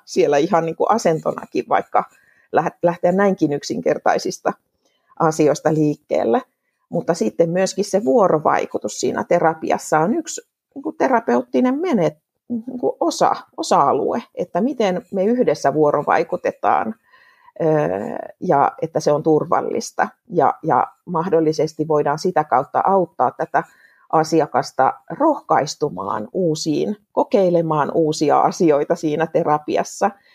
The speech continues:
koska mehän tiedetään, että se myös niin kuin laventaa sitä meidän sietoikkunaa, kun me uskalletaan olla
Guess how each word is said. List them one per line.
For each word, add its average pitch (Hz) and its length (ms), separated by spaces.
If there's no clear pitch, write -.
koska - 280
mehän 170 300
tiedetään, 151 640
että 139 120
se 165 80
myös 151 280
niin 156 180
kuin 156 300
laventaa 185 880
sitä - 260
meidän 139 300
sietoikkunaa, 151 1000
kun 156 200
me 143 200
uskalletaan 147 800
olla 143 300